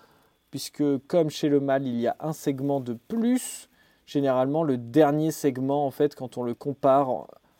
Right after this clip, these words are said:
euh, à la femelle, on, on a l'impression que le dernier segment, il est coupé en deux. Ça, c'est mon moyen, euh, le plus fiable de, de, de sexer les menthes. Après, en fonction des espèces,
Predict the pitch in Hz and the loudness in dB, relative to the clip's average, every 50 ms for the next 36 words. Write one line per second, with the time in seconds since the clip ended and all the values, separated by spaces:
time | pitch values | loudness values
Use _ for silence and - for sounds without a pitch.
0 | _ _ _ _ _ _ _ - 107 107 104 92 92 78 - 117 143 143 139 - | _ _ _ _ _ _ _ -10 -8 -6 -6 -6 -6 -6 -2 2 2 2 2 2
1 | - 143 131 127 123 127 135 139 143 143 - _ _ _ _ _ - 127 127 123 | 0 -4 -2 -2 -2 -2 0 -2 -2 -6 -8 _ _ _ _ _ -12 -10 -10 -8
2 | 123 123 120 117 127 127 131 131 131 135 131 123 - 139 127 - 151 147 143 - | -8 -8 -8 -6 -6 -4 -2 0 0 0 -2 -2 -2 -4 -4 -4 -6 -8 -8 -6
3 | 135 131 127 123 120 120 - _ _ _ _ _ - 156 151 143 143 143 139 - | -6 -4 -4 -4 -4 -8 -14 _ _ _ _ _ 2 4 4 6 4 2 0 0
4 | - 143 127 131 139 147 147 135 117 110 - - 160 - - 151 139 127 117 113 | -2 -2 -2 0 -2 -2 -2 -2 -4 -4 -6 -10 -14 -6 -2 -2 -2 -2 -4 -6
5 | 113 117 143 - _ _ _ _ _ _ _ _ _ - - 139 135 - - 131 | -8 -10 -12 -16 _ _ _ _ _ _ _ _ _ -10 -8 -8 -6 -4 -4 -4
6 | 127 123 123 123 123 127 123 127 131 135 139 139 147 151 143 127 117 113 113 113 | -2 -4 -4 -6 -4 -2 -2 0 0 0 0 -2 -2 -2 -4 -4 -6 -6 -8 -8
7 | 110 117 113 - - - 131 - - - - 147 147 151 139 131 123 123 120 117 | -8 -8 -10 -12 -14 -14 -14 -14 -16 -2 2 4 4 4 4 2 -2 -6 -6 -6
8 | 113 120 120 - 127 123 127 123 - - 139 - - - 151 143 135 123 123 127 | -6 -8 -8 -8 -6 -6 -6 -6 -6 -8 -10 -10 -4 -2 0 0 0 0 -2 -6
9 | 147 170 - - _ _ _ _ _ _ _ _ _ _ _ _ _ _ _ _ | -8 -8 -12 -20 _ _ _ _ _ _ _ _ _ _ _ _ _ _ _ _
10 | _ _ _ - - 127 131 - - 160 156 151 - - 131 - - 160 151 139 | _ _ _ -16 -6 -4 -4 0 2 2 2 2 0 -6 -8 -6 -4 -4 -2 0
11 | 131 123 123 127 123 - - 156 156 170 - - | -2 -2 -2 -4 -6 -2 0 2 2 2 0 -6